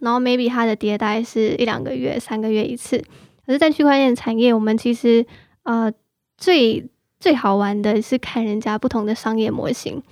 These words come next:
然后看它怎么样跟市场互动，就是很多很多的项目。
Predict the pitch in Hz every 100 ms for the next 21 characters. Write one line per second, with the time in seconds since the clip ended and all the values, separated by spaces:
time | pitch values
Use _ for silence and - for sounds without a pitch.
0 | _ _ _ 233 226 254 254 233 226 220
1 | 233 226 233 254 240 220 240 247 - 226
2 | 262 - 262 247 269 262 240 233 - 226
3 | 214 220 311